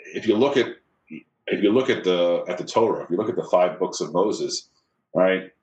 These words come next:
there's very, very little about the things that we normally associate with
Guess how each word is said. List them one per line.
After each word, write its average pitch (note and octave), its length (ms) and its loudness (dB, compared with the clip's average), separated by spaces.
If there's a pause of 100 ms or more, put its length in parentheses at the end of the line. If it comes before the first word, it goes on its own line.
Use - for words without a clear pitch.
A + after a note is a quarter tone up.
(180)
there's C3+ 300 2 (300)
very, C#3+ 360 2
very A2 260 -2
little F2+ 540 -2
about F#2+ 340 0
the F#2 80 -10
things G#2+ 340 -6
that F2+ 140 -2
we G2 160 -4
normally G2 300 0
associate E2 720 -2 (100)
with - 380 -2